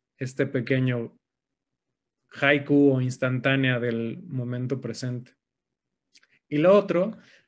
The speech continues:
que quería retomar de lo que nos compartes es que, eh, el momento de pausa, que es muy similar al de la meditación,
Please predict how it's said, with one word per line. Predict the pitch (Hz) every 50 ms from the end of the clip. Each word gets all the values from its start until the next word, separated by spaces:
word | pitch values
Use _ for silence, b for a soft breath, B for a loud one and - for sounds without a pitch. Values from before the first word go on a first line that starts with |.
| B _ _
que | - 143 131
quería | 123 135 123 123 127 127 123 123 127 - - _ _
retomar | - - 127 117 - 127 123 131 135 139 143
de | 143 131
lo | 127 117
que | 113 123
nos | 123 123 127 -
compartes | - 139 135 131 156 151 151 120 - 185 202 - - -
es | 151 143 139 -
que, | - - 147 143 143 139 147 147 - - _ _ _ _ _ _ _ _ _ _ _ _ _ _ _ _ _ _ -
eh, | 131 127 127 123 123 123 120 123 135 135
el | 143 135 131 131 127 127 123 123 123 120 123 123 - - _ _ -
momento | 135 131 127 135 143 160 156 170 175
de | 160 151 139
pausa, | - - _ _ - 147 156 165 180 185 202 185 - - 165 156 156 185 233 247 - _ _ _ _ _ _ _ _ _ _ _ _ _ _ _ _ _ _ _ _ _ _ _ _ _ _ _ _ _ _ _ _ _ _ _ _ _ _ _ _ _
que | - - 131 127 127 - - 151
es | 147 156
muy | 175 180
similar | 180 185 170 147 139 139 143 147 151
al | 156 156
de | 143 135 127 131 131 131
la | 139 127 123
meditación, | 123 127 123 120 113 - 127 123 - - 147 147 170 214 254 269 - _